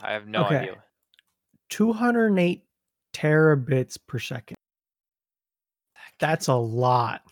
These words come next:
Speaker 1: I, I, that's a, that's,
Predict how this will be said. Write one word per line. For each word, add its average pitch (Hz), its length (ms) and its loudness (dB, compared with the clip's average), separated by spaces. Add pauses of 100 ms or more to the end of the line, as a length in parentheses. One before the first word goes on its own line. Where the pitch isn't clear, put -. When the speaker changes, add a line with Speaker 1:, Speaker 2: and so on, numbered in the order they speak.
(500)
Speaker 1:
I, 104 220 -12
I, 104 140 -6 (2000)
that's - 60 -20
a, 104 120 -10 (260)
that's, - 300 -16